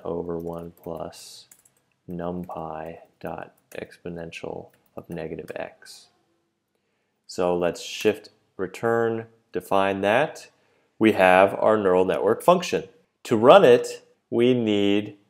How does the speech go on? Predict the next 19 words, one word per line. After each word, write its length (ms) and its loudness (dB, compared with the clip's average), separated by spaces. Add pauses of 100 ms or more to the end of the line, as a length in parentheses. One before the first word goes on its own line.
some 280 -4
data, 480 6 (200)
and 120 0
we 80 6
also 340 6
need 400 0
some 260 0
weights. 540 4 (180)
We 140 0
need 160 2
some 180 -2
values 520 6
for 180 -2
W 360 0
one, 260 -4
W 260 -4
two, 380 -6
and 200 -12
B, 380 -6